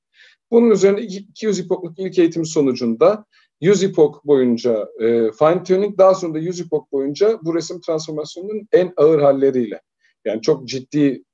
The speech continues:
e, yüzdelerle transformasyonları uygulayarak bir eğitim gerçekleştirdik.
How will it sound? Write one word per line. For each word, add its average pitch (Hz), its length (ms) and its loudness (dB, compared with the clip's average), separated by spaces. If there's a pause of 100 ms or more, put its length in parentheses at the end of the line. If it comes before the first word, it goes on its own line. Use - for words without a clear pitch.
e, 123 60 -4
yüzdelerle 123 760 2
transformasyonları 113 800 -4
uygulayarak 117 600 0
bir 98 80 -12
eğitim 135 300 -6
gerçekleştirdik. 175 920 -4